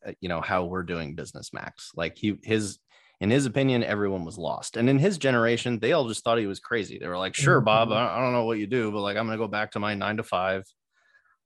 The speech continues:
Speaker 1: Uh,
Speaker 2: Right.
Speaker 1: and in the baby boomer generation, you were considered certifiably insane if you were working from home. Like, that was the
Speaker 2: Right.
Speaker 1: way it was. And then in my generation, it was slightly more popularized. You had the, you had the,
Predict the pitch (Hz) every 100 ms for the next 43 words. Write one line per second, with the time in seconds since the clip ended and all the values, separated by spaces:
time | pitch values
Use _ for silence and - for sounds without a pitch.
0 | - 98 98 98 113 120 110 107 110 104
1 | 117 131 95 107 110 104 113 104 104 104
2 | 117 107 113 113 113 113 - 110 - 101
3 | 110 107 - 104 110 - 92 101 101 107
4 | 107 113 90 90 107 104 95 104 110 101
5 | 107 123 117 139 185 - - - 92 -
6 | - 85 82 80 101 127 170 196 101 -
7 | _ _ _ _ _ _ _ _ _ _
8 | 104 104 107 107 107 104 98 - 117 107
9 | 107 160 135 120 113 113 - 113 110 -
10 | 107 101 95 - - - - 104 110 110
11 | 113 110 110 113 107 110 104 104 98 101
12 | 101 104 - 101 95 98 92 92 92 -
13 | 92 92 92 92 90 87 78